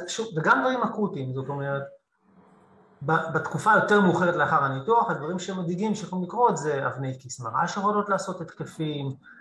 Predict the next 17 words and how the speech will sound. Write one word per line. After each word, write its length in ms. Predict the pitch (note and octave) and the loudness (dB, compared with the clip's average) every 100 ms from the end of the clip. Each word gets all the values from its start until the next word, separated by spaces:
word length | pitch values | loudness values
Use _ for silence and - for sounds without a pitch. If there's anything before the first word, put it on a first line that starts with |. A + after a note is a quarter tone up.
| - | -16
זה, 580 | C3 B2+ C3 B2 B2 A#2+ - _ _ _ D#3 | -6 -2 2 2 0 -2 -8 _ _ _ -12
אה, 220 | C#3+ C#3 C3 | -10 -8 -6
ב-, 280 | C3 B2+ B2 | -2 -2 -2
בפרוצדורות 640 | B2+ - B2+ D3 E3 F3 | -4 -4 -6 0 4 4
העוקפות 540 | D3+ C#3 - - F#3+ F#3+ | 4 4 0 2 4 4
למיניהם, 400 | F3+ D#3+ D3 C3 | 2 2 0 -4
אז 180 | B2+ B2 | -6 -8
בק-, 380 | C3 - - | -6 -8 -6
בקעים 420 | B2+ - C#3 D3 D#3+ | -12 -8 -4 -2 -2
פנימיים 480 | D3+ B2+ C#3 G3 F3 | -2 -2 0 2 2
וחסימות 540 | - A#2+ C3+ C3 C3 | -2 -4 -4 -6 -2
מעיים, 480 | C3+ E3 G3+ F#3+ E3+ - _ _ _ _ - | 0 4 4 4 0 -6 _ _ _ _ -10
היצרויות 720 | C#3 C3+ C#3+ B2+ C3 D3 A3 | -8 -6 -4 0 2 4 4
יכולות 320 | A3 G3+ G3+ F#3+ | 4 4 2 0
לקרות 320 | F#3 F3 E3+ | 0 -2 0
לאורך 640 | D3+ - E3 D#3 D3+ C#3 | -4 0 0 2 0 -4
זמן, 460 | C3+ C#3 C#3 C3 | -4 2 4 4